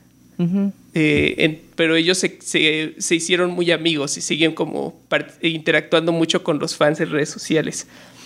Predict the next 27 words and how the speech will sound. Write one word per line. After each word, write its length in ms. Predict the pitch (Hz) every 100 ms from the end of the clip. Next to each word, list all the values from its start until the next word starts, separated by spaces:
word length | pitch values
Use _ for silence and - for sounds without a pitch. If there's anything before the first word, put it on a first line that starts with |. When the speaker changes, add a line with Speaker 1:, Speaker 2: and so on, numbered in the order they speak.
| - -
Speaker 1:
Awesome. 360 | 185 202 180
Speaker 2:
Eh, 460 | 156 147 143 143 156 - _ _ _ _ _ _ - -
entonces 360 | 156 - 175
hay 60 | 175
como 260 | 165 180 160
todo 360 | 165 165 165
un, 580 | 160 156 160 156 160 - - _ _ _ _
como 240 | 196 185
todo 260 | 185 247 240
en 80 | 196
internet, 520 | 165 151 175 170 175
¿no? 140 | 175 202
Hay 100 | 180
como 300 | 196 156 151
toda 180 | 175
esta 240 | 180 185 196
comunidad 480 | 175 160 156 151 170
de, 420 | 170 160 156 - - - -
de 160 | 180 160
fanart 640 | - 160 180 180 180 180
y 80 | 156
fanfiction 880 | - 160 156 - 160 160 - 175 160
y 60 | 151
shippings 840 | - - 165 - 170 175 - - - - _ -
de 680 | 190 160 151 147 147 147 165
Bob 220 | 160 160
Esponja, 460 | 165 - 170 202